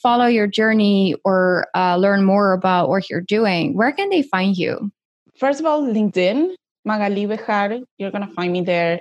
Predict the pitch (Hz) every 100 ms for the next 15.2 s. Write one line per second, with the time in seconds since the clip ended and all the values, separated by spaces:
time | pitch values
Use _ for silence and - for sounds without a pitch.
0 | - 196 - 208 - 196 190 190 185 -
1 | _ - 185 185 190 214 - 226 220 254
2 | 302 - _ _ _ _ _ _ _ 233
3 | 247 269 269 285 254 247 - 202 196 185
4 | 175 160 175 _ _ _ _ _ _ _
5 | _ _ - 208 226 240 233 - 220 202
6 | 202 196 - 202 180 185 - 180 185 247
7 | 269 285 - - 226 285 277 294 285 -
8 | 208 196 - 202 190 214 214 226 190 190
9 | 196 185 180 185 - - 180 190 190 -
10 | 180 185 170 175 170 165 170 - _ _
11 | - 175 165 180 175 170 - 175 170 175
12 | 190 _ _ - 220 202 190 185 190 -
13 | 170 170 175 - 208 202 190 - 196 196
14 | 254 294 330 330 _ _ 202 196 185 175
15 | 170